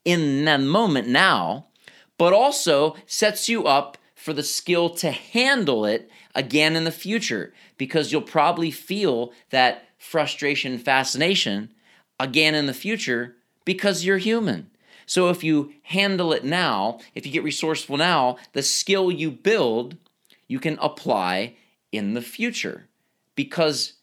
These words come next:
down the road, you'll face this feeling and say, "Wait a minute, I felt this before.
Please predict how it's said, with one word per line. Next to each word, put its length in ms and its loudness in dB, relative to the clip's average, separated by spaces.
down 300 0
the 100 -4
road, 560 0
you'll 160 0
face 360 -2
this 280 -8
feeling 600 -6
and 140 -4
say, 240 0
"Wait 220 -2
a 40 -2
minute, 300 -6
I 100 -8
felt 380 -2
this 180 -4
before. 680 -4